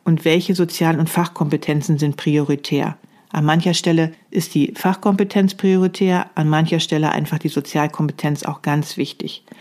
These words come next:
Und auch gerade Führungskräfte benötigen einfach sehr viel Sozialkompetenz. Immer mehr, weil das einfach auch die Mitarbeitenden der heutigen Zeit immer mehr einfordern.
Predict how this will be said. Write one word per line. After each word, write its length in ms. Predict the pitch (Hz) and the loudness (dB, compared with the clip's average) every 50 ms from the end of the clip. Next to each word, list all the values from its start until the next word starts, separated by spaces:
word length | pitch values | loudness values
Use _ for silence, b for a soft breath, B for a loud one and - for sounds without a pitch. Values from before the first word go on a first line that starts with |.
| B | B
Und 100 | 165 147 | -2 0
auch 120 | 151 156 156 | 0 -2 0
gerade 320 | - 160 160 160 160 156 | 0 0 2 2 2 0
Führungskräfte 880 | 156 - - 196 196 190 190 - - - 165 160 - - - 160 160 160 160 B B B B B B B B _ | -2 0 2 4 4 4 2 0 -2 -2 -2 -2 -2 -2 -2 -2 0 -2 -4 B B B B B B B B _
benötigen 720 | - 160 156 165 175 170 - 180 156 151 160 160 156 - - - _ | 0 2 4 4 4 4 2 2 2 2 2 2 0 -2 -4 -8 _
einfach 640 | - 147 156 165 160 - 165 151 151 - - - - - - | -2 2 2 2 2 2 0 -2 -2 -4 -8 -14 -18 -16 -16
sehr 440 | - - 165 160 156 156 160 165 | -6 -2 0 2 4 4 2 0
viel 480 | 165 - - - 170 156 151 151 147 - - | -2 -4 -4 0 2 2 4 2 2 -2 -4
Sozialkompetenz. 1300 | - - 165 147 - - - 147 143 143 143 - 143 143 147 135 - - 135 - - - - - - - _ _ _ _ _ | -6 -4 -4 -4 -2 -2 -2 0 0 0 -2 -2 -2 -2 -2 -4 -4 -4 -6 -6 -4 -6 -8 -10 -12 -16 _ _ _ _ _
Immer 300 | 180 180 180 180 175 170 | 2 4 4 6 6 6
mehr, 560 | 170 156 151 151 151 156 160 170 180 190 - - _ _ _ _ _ | 6 6 6 4 4 4 4 4 2 0 -4 -10 _ _ _ _ _
weil 220 | - 151 147 147 143 | 0 0 2 2 2
das 280 | 151 156 156 - - | 2 0 0 -2 -2
einfach 360 | - 156 156 160 - 160 170 | 0 0 2 2 0 0 -2
auch 120 | 170 156 147 | -2 -4 -2
die 120 | - 165 | 0 0
Mitarbeitenden 800 | 151 160 160 165 151 147 147 143 143 143 - 151 147 147 147 147 B B B B B B B B B B B B 170 | 2 2 2 2 0 2 2 0 0 0 0 0 2 2 2 0 B B B B B B B B B B B B 0
der 120 | 156 143 | 2 4
heutigen 400 | 156 160 165 160 - 170 160 156 | 4 4 2 2 2 0 0 0
Zeit 420 | - - 156 143 143 151 - - - _ _ | 2 0 2 4 4 2 0 -2 -10 _ _
immer 280 | 165 160 160 151 151 | 2 2 4 4 4
mehr 380 | 143 139 143 143 143 143 - - | 2 2 2 2 2 0 0 -2
einfordern. 640 | 151 147 143 147 - - 143 147 151 143 139 151 147 | -4 -4 -2 -4 -4 -6 -6 -4 -4 -4 -6 -6 -8